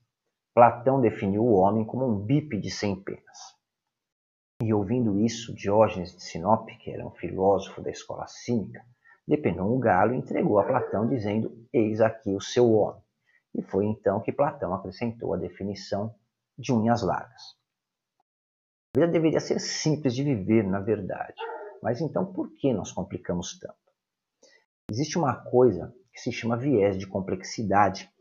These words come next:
que nos leva a dar crédito a tudo aquilo que é complexo. Isso significa que sempre que nós estivermos diante de duas hipóteses concorrentes, é muito provável que nós acabemos escolhendo a mais complexa.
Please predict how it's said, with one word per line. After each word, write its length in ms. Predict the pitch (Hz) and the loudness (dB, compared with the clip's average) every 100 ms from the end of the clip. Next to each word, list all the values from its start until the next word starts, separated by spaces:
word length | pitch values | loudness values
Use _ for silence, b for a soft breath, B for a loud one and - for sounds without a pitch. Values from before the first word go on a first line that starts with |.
| _ _ | _ _
que 60 | - | -6
nos 160 | 180 | -2
leva 280 | 110 110 95 | 2 4 4
a 20 | |
dar 220 | 101 113 - | 2 2 2
crédito 340 | 104 101 135 | 0 0 -4
a 40 | |
tudo 380 | 147 - - 180 | -6 -10 -4 2
aquilo 420 | 175 - - 117 117 | 2 2 -4 -4 -2
que 160 | 147 | 0
é 100 | 107 | 0
complexo. 1000 | 110 - 143 143 - 95 92 - - - b b b b | -2 -2 -2 -2 -2 -4 -4 -12 -18 -18 b b b b
Isso 200 | - - | -12 -10
significa 720 | - 185 135 - - 170 120 | -4 0 0 -4 -4 -2 -4
que 120 | - | -10
sempre 480 | - - - 233 208 | -14 -10 -2 -2 -2
que 120 | 196 | -6
nós 160 | 139 131 | -4 -4
estivermos 520 | - 127 110 107 101 | -4 -2 2 2 0
diante 320 | 101 104 98 | -4 -6 -6
de 80 | 98 107 | -8 -2
duas 240 | 139 131 | 2 2
hipóteses 500 | 117 101 98 - - | 2 0 0 -2 -12
concorrentes, 840 | - 104 95 85 85 117 131 - - b - | -6 -6 -4 -4 -2 0 -2 -4 -18 b -4
é 100 | - | -2
muito 420 | 98 95 190 - | 0 -2 -4 -6
provável 520 | - 143 101 82 92 | -4 -2 -2 -4 -6
que 120 | - 151 | -8 -6
nós 160 | 120 | -6
acabemos 440 | 131 - 117 98 101 | -6 -4 -2 -4 -6
escolhendo 640 | - - 127 90 92 101 | -12 -2 0 0 -4 -4
a 40 | 110 | -4
mais 240 | 95 98 | -6 -10
complexa. 680 | - 120 - 113 - - | -8 -8 -8 -16 -16 -20